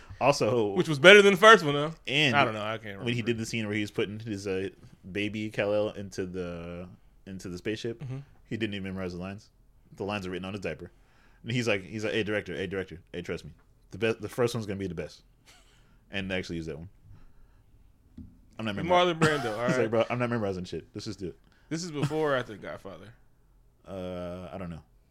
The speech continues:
Speaker 2: Yeah, he, they, he just walked in there like Don Corleone.
Speaker 1: <laughs> He's like, "No, I'm, I'm gonna do it this way."
Speaker 2: He's like, "No, I'm, I'm really him." He's like, "But it's a mo-, no."
Speaker 1: <laughs>
Speaker 2: No, it's me. I'm really a gangster. <laughs> Um,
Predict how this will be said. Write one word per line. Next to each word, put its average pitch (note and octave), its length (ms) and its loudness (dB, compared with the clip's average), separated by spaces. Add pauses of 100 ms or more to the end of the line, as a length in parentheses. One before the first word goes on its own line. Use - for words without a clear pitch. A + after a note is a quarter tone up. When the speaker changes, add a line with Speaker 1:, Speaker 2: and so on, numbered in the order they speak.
(120)
Speaker 2:
Yeah, F#2+ 240 -14 (320)
he, C#3+ 280 -8
they, C3+ 200 0
he C3+ 200 -4
just A#2+ 200 -8
walked A2+ 260 -4
in C#3 60 4
there A2+ 180 -4
like G#2+ 140 -4
Don A#2 220 0
Corleone. B2+ 600 -2
Speaker 1:
<laughs> - 40 -20
He's C3+ 120 -2
like, A2+ 140 0
"No, G#2+ 200 -2 (200)
I'm, A#2+ 140 2
I'm A#2+ 80 -4
gonna A#2 200 0
do A2 120 2
it G2 80 0
this G2 140 -6
way." E2 100 -4
Speaker 2:
He's F#3 140 0
like, E3+ 140 6
"No, F3 120 8
I'm, D#3+ 280 8
I'm D#3 220 8
really F3+ 240 10
him." D3 240 4 (140)
He's D#3+ 220 2
like, E3 180 4 (180)
"But E3 160 -2 (260)
it's - 160 -12
a B2+ 40 -12
mo-, D#3 220 -2
no." D#3+ 300 6
Speaker 1:
<laughs> - 40 -20 (420)
Speaker 2:
No, - 320 -10 (280)
it's - 200 -10
me. C3+ 60 -8 (920)
I'm A#2+ 60 -20
really - 180 -20
a - 100 -20
gangster. - 1400 -6
<laughs> - 40 -20 (420)
Um, D3 520 8